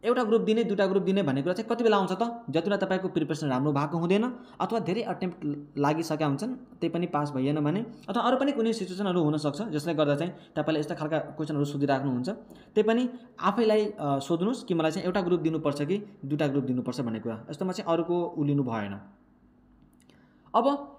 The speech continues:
मिसलेनियस रिजनहरू, अरू different रिजनहरू हुन्छन् है। यो त हाम्रो academic <laughs> मतलब, अ, अलि हामीले बुझ्ने खालका reason पनि भयो। यो चाहिँ अलिकति out of the context खालका रिजनहरू छन्। जस्तै, अ,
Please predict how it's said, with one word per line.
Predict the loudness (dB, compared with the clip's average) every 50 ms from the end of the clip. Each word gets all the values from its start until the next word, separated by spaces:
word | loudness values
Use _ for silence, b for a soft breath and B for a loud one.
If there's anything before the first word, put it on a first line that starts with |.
| -10 -4 0
मिसलेनियस | 0 0 2 2 2 2 4 2 2 2
रिजनहरू, | 4 4 6 6 6 4 2 0 -4 -6 -10 -14 -18 -4 0
अरू | 2 4 4 4 2 0 0
different | 0 2 2 2 4 4
रिजनहरू | 4 4 4 2 2 2 4 4 2
हुन्छन् | 2 2 0 0 -2
है। | -2 -2 -4 -2 0
यो | 0 0
त | 2
हाम्रो | 2 0 0 0 -2 0 0 0
academic | -2 -2 -2 0 0 0 0 -2 -4 -8 -10 -10
<laughs> | -8 -6 -4 -4
मतलब, | -2 0 0 -2 -2 B B B B B B
अ, | 0 2 4 4 2 2 0 -4 -10 -12 -16 -18 -20 -2 2
अलि | 4 4 6
हामीले | 4 4 4 2 4
बुझ्ने | 2 2 2 0 -2
खालका | -2 -2 -2 0 0
reason | 2 2 2 0
पनि | 0 0
भयो। | 2 2 2 2 0 0 -4 -4 -4
यो | -2
चाहिँ | -2 -2 -2 0
अलिकति | 0 0 0 0 0
out | 2 2 2
of | 2 2
the | 0 0
context | 0 -2 -2 -2 -2 -4 -6 -12 -16 -12 -4
खालका | -4 -2 0 2
रिजनहरू | 2 2 2 2 0 0 -2
छन्। | -2 -2 -4 -4 -4 -8 -8 -8
जस्तै, | -6 2 2 2 2 2 B B B B B B B B B 2
अ, | 2 4 4 2 0 -2